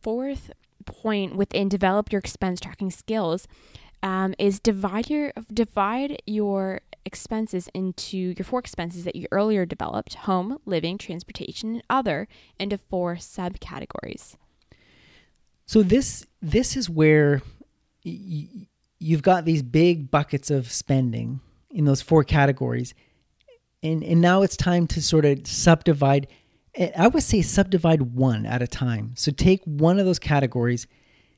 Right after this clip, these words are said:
Speaker 2: just say it's your, your home expenses, and take that and subdivide it into s-, in, into something logical like utilities, uh, rent,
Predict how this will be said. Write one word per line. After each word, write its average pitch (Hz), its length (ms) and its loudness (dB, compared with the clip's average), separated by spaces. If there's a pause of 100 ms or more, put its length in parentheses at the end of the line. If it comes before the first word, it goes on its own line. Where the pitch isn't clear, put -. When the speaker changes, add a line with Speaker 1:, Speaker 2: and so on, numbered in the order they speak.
(160)
Speaker 2:
just 180 200 2
say 180 160 4
it's 147 340 -2
your, 127 300 0 (520)
your 147 160 4
home 156 280 6
expenses, - 760 -8 (400)
and 147 100 -4
take 180 220 4
that 156 420 0
and 156 180 2
subdivide 123 760 2
it 110 160 -6 (160)
into 151 200 2
s-, - 140 -2
in, 160 260 2 (100)
into 156 300 0
something 147 600 0
logical 131 540 0
like 117 240 -6
utilities, 131 920 0 (1000)
uh, 120 240 -10 (600)
rent, 131 600 -2